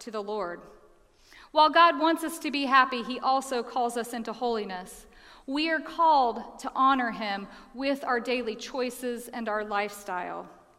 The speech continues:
There is a right and a wrong, and when something is wrong or just stupid, God doesn't want us to go there,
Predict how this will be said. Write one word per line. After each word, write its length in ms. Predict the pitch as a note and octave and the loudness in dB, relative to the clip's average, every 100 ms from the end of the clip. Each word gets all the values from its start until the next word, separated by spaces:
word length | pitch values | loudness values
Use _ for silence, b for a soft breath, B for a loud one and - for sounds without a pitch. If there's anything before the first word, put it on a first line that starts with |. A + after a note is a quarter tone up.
| B B B B | B B B B
There 200 | C4+ D4 | 2 4
is 220 | D#4+ E4+ | 2 2
a 120 | F4 | 2
right 300 | D4+ D4 D#4+ | 4 6 6
and 140 | D4+ C#4 | 2 0
a 40 | |
wrong, 500 | C4+ B3+ C#4 D#4 D#4+ | 2 4 4 4 0
and 160 | B3+ B3 | -2 -4
when 80 | |
something 400 | A3 D4 C#4+ C#4+ | -2 0 0 0
is 160 | C4 B3 | -2 -2
wrong 580 | A3+ B3 D4+ F#4+ D#4 - | 2 4 6 4 -2 -6
or 100 | A#3 | -8
just 240 | A3+ C#4+ | -6 -8
stupid, 440 | - C4 C#4 G4 G4+ - D#4 - - | -6 -6 -2 -2 -2 -6 -16 -16 -2
God 240 | A3+ C#4 | 2 2
doesn't 260 | D4 D#4+ D#4 | 2 0 0
want 140 | D4+ | -2
us 140 | D#4 D4+ | -2 -6
to 100 | D4 | -4
go 220 | A#3+ A3 | -2 -2
there, 380 | G3 F3 F3 | -2 -4 -6